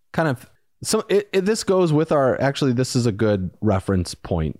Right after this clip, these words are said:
to what somebody shared with our wedding. Remember, they said, "You're not gonna remember your whole wedding, but remember to take, like, kind of snapshots as you are there, spend the moments and the time to look around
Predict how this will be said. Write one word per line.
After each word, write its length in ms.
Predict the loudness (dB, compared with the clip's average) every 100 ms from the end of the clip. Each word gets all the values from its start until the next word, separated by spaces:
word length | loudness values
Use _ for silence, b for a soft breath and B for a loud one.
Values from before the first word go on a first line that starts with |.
| _ _
to 220 | -2 0
what 220 | 2 -2 0
somebody 240 | 0 0
shared 260 | 2 2 2
with 140 | 2
our 140 | 2 2
wedding. 240 | 2 0
Remember, 320 | 2 2 2
they 120 | 0
said, 360 | 0 0 0 -2 B B B B -4
"You're 160 | 0 0
not 160 | 0
gonna 140 | 0 2
remember 400 | 2 2 2 2
your 160 | 2
whole 220 | 2 2 2
wedding, 420 | 0 -2 -8 -14 -4
but 180 | -2 0
remember 500 | 2 4 4 4 2
to 80 | 0
take, 260 | 0 0
like, 260 | 0 0 -2 -6 -6
kind 180 | -4
of 60 | -4
snapshots 1000 | -2 -2 -2 -4 -4 -4 -4 -8 -14 -16 b b b b _
as 440 | 0 2 2 2 2
you 300 | 4 4 4
are 180 | 4
there, 580 | 2 0 2 2 2 0
spend 340 | -2 -4 0 4
the 40 |
moments 540 | 4 2 2 2 0 0
and 100 | -2
the 60 |
time 340 | -2 -2 -2 0
to 120 | -2
look 420 | 0 0 0 0
around 720 | 0 2 2 2 0 0 0